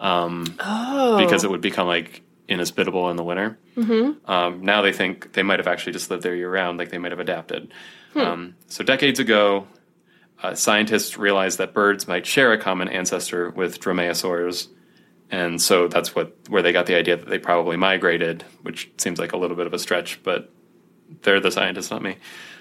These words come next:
Speaker 1: Um, <laughs> today, most researchers assume that polar dromaeosaurs made the Arctic their home year-round because their relatively small sizes would make migration difficult. So this is already an assumption, but this is kind of an additional, like, additional evidence of that assumption.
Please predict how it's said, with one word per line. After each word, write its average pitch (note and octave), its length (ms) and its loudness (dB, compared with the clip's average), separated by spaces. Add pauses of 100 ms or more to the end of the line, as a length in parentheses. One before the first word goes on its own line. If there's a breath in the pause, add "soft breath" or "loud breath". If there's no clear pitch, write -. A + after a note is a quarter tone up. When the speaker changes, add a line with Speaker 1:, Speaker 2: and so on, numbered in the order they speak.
(180 loud breath)
Speaker 1:
Um, G2 500 2
<laughs> - 380 -20
today, A#2+ 480 4
most G#2 360 2
researchers G2 460 0
assume F#2 580 0
that F2 200 2
polar F#2 260 0
dromaeosaurs F2+ 640 0
made F2+ 180 0
the F2+ 120 -2
Arctic F2+ 340 0
their F2+ 100 0
home F2 240 -4
year-round F#2+ 600 0
because F2 260 -4
their F#2 80 2
relatively F2+ 460 -2
small F2+ 240 -4
sizes G2 480 2
would F2 100 -6
make E2+ 260 -6
migration F2 520 -4
difficult. F#2+ 500 -4
So - 100 -6
this G2 160 0
is G2+ 120 0
already A2 240 4
an F#2 60 0
assumption, F2+ 360 -2
but A2+ 120 -4
this A2 180 2
is - 80 -4
kind F#2+ 260 0
of F2 300 -2 (420 loud breath)
an G2 140 2
additional, F2+ 800 0 (240)
like, F#2+ 160 2
additional G2+ 360 0
evidence A2 380 2
of B2+ 80 -2
that A#2 160 4
assumption. C#3 580 0